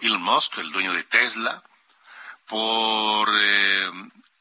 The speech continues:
Stuart Russell, quien es, eh, profesor de informática de la Universidad de California en Berkeley, por Steve Wozniak, que es cofundador de Apple, y no sé, insisto, si esta es la primera vez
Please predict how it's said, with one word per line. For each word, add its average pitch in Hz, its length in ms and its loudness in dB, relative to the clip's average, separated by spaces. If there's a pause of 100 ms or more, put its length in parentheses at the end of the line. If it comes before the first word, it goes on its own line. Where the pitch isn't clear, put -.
(100)
Stuart 147 420 4
Russell, 147 320 4
quien 113 220 -2
es, 127 280 4
eh, 110 140 0
profesor 113 460 0
de 113 100 -2
informática 104 480 -2
de 95 60 4
la 87 80 2
Universidad 87 420 2
de 110 60 0
California 104 400 -2
en 87 80 -6
Berkeley, 123 440 0 (680)
por 120 640 0
Steve - 420 2 (800)
Wozniak, 127 640 0
que 117 160 0
es 117 140 2
cofundador 107 640 0
de 110 240 -4
Apple, 131 440 0 (800)
y 120 640 2 (800)
no 165 280 2
sé, 185 160 4
insisto, 156 460 2
si - 120 6
esta - 160 0
es 139 40 -2
la 127 120 2
primera 117 380 0
vez 113 320 2